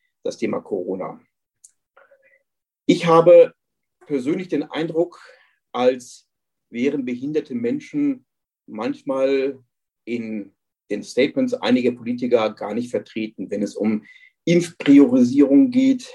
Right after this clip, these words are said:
wenn es um, ähm, Berücksichtigung geht. Ich höre ganz, ganz selten, wenn überhaupt etwas, über die Interessen von behinderten Menschen.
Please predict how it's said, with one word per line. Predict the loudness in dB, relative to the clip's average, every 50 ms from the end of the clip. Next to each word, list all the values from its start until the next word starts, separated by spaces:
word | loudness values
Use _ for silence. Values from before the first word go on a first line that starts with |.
| -20 _ _
wenn | 0 2 2
es | 2 2 0
um, | -2 0 2 6 6 6 6 6 2 -2 -10 _ _ _ _ _ _ _ _ -6
ähm, | -6 -4 -4 -4 -4 -4 -6 -6 -8 _
Berücksichtigung | -10 -8 -8 -8 -10 -12 -14 -14 -4 -2 0 2 2 2 0 0
geht. | 0 -2 -2 -2 -4 -8 -20 -20 -20 -20 -20 -20 -18 -18
Ich | -10 -2
höre | 2 4 4 4 2 0
ganz, | 0 0 0 0 -4 -4
ganz | -4 -4 -4 -4 -4
selten, | -2 -2 -2 -2 -2 -2 -2 0 0
wenn | 0 0 -2 -4
überhaupt | -6 -4 -2 -2 0 2 0 0 0 -4 -10
etwas, | -8 -4 -4 -4 -4 -4 -8 -12 -20 _ _ _ _ _ _ _ _ _ _
über | -2 -2 2 2 2 2 2 0 -4 -6 _ _ _ _ _ _ _ _ _ _ _ _ _ _ _ _ _ _ _ _ _ _ _ _ -8
die | -6 -4 -4 -4 -4
Interessen | -6 -8 -8 -8 -6 -4 -4 -6 -6 -6 -6 -6 -6 -6
von | -6 -6 -6 -4
behinderten | -4 -2 0 -2 -2 -2 -4 -8
Menschen. | -10 -8 -10 -10 -12 -16 -18 -18 -18